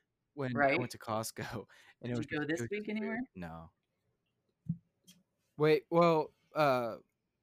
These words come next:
Speaker 1: the guy in, from Ecuador and I, we were gonna go to the archery range this weekend. We were gonna just take a lift there.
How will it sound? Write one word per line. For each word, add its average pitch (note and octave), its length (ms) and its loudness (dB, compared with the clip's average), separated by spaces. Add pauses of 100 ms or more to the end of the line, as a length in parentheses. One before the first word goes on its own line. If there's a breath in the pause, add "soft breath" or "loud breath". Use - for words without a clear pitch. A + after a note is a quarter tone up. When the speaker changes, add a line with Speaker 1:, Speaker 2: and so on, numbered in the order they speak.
(300)
Speaker 1:
the C#3+ 100 -8
guy E3 200 2
in, E3 160 -2 (120)
from C3+ 180 -6
Ecuador A#2+ 400 -6
and G#2 80 -8
I, G2+ 180 -8
we A#2 120 -8
were A2+ 240 -6 (180)
gonna D#3 240 -2
go C#3 240 -2
to A2 220 -6 (140)
the A2 160 -6
archery G2+ 460 -10
range F2 360 -12
this - 280 -16 (220)
weekend. F2 400 -14 (840)
We G#2 120 -8
were G#2 80 -4
gonna G#2+ 240 -8
just - 240 -12
take G2+ 140 -8
a F#2 60 -10
lift F#2+ 360 -12
there. B2 260 -10